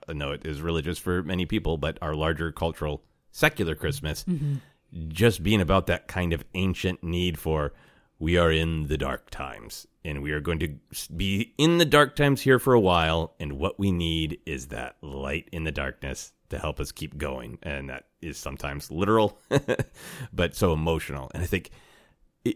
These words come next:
Speaker 1: a movie that taps into that feeling of, "Oh man, things are rough, and here is this bit of relief I need"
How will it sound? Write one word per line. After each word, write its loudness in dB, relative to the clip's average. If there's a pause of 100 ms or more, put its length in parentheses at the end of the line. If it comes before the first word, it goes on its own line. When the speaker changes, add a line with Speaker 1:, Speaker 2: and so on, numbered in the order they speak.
Speaker 1:
a 8
movie 10
that 2
taps 0
into 4
that 2
feeling 6
of, 2 (140)
"Oh 0
man, 2
things 2
are 4
rough, 2
and -2
here 2
is 2
this 0
bit 2
of 0
relief 2
I -2
need" -4